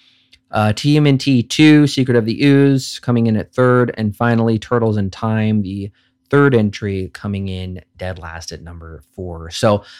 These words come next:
I've actually not recommended any of these movies, at least not to adults anyways. I think kids might have some fun with it. My average rating for the entire quadrilogy is three out of ten, which is a really strong not recommend. I'm disappointed, though.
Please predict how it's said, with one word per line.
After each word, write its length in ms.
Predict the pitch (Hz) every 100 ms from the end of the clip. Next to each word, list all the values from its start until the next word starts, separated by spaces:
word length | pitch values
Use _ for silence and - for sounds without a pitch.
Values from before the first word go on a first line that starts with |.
| _ -
I've 100 | 180
actually 300 | 262 - 220
not 180 | 214
recommended 640 | 170 170 156 143 151 123 - -
any 320 | 180 208 196
of 140 | 185
these 200 | 185 180
movies, 460 | 180 180 175 175 156
at 100 | 120
least 220 | 139 131
not 140 | 127
to 120 | - 117
adults 440 | 101 123 127 -
anyways. 500 | 123 120 120 123 117
I 60 | 104
think 240 | 117 101
kids 260 | 110 110 104
might 160 | 101
have 160 | 98 104
some 140 | 101
fun 240 | 95 104 104
with 160 | 101
it. 260 | 104 101 104 _ _ _ _ _ _
My 280 | 113 135 156
average 420 | - 135 156 147
rating 320 | 123 127 139 131
for 140 | 131
the 80 | 120
entire 400 | 107 117 113 113
quadrilogy 880 | 110 110 104 101 104 95 101 101 -
is 220 | 98 90
three 280 | - 101 107
out 140 | 101
of 140 | 95 -
ten, 280 | 104 95
which 220 | 92 90 98
is 140 | 87
a 40 | 90
really 580 | 98 113 110 107 107 _ _ _
strong 520 | - - - 127 131 131
not 200 | 123 110
recommend. 600 | 117 110 110 110 107 -
I'm 160 | 165 165
disappointed, 920 | - 302 330 - - 208 220 131 98
though. 320 | 101 95